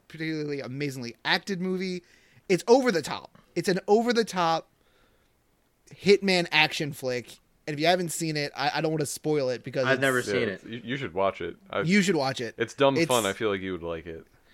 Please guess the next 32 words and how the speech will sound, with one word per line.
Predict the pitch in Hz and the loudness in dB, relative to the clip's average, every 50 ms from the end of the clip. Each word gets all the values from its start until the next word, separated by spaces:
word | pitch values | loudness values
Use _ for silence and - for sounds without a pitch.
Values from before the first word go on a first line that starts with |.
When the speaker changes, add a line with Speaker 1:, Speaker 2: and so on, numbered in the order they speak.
| _ _ - | _ _ 2
Speaker 1:
Yeah, | 180 202 196 175 175 | 6 6 8 8 8
it | 190 190 208 208 | 8 6 6 6
really | 208 226 226 226 214 190 | 4 2 2 4 4 4
is. | 170 165 151 147 | 4 4 2 2
It's, | 160 175 165 - - | 0 -2 -2 -2 0
it's | - 180 160 - | 0 0 0 -2
definitely | - 143 135 185 185 185 214 208 | -2 0 0 0 2 0 -2 -2
a | 180 156 | -2 -2
shut | - - - - 165 156 | -2 -4 -4 -2 0 0
off | 160 160 151 156 | 0 0 0 -2
your | 151 143 | -4 -4
brain | 131 135 135 139 139 131 | -4 -4 -4 -4 -4 -4
and | 127 123 127 | -6 -6 -4
watch | 120 123 123 123 123 - - | -2 -2 -2 -2 -4 -6 -10
people | - 131 120 127 | -10 -10 -10 -8
try | 120 131 120 | -8 -6 -6
to | 117 | -6
kill | 110 - 127 117 | -6 -6 -6 -6
each | 120 110 127 | -6 -6 -8
other | 117 110 113 113 113 | -8 -8 -8 -8 -8
type | - 123 110 107 | -8 -8 -10 -10
flick. | - - 117 117 107 107 - - _ _ _ _ _ _ _ _ | -10 -10 -8 -8 -8 -10 -12 -18 _ _ _ _ _ _ _ _
It's, | - 156 143 - - - | -8 -6 -6 -6 -6 -4
it's | 175 160 - | -4 -4 -4
good. | - 139 151 139 131 123 120 127 - | -2 0 0 2 2 0 -2 -4 -4
Um, | 135 139 139 143 139 139 | -2 0 0 0 0 0
Speaker 3:
I'm | 139 139 | 0 0
trying | 143 180 | 0 0
to | 175 165 | 0 0
think. | - 175 139 | -2 0 0
What's | 156 185 180 | 0 0 0
Speaker 2:
Alicia, | - 120 202 202 196 190 190 175 | 2 2 4 4 4 4 2 0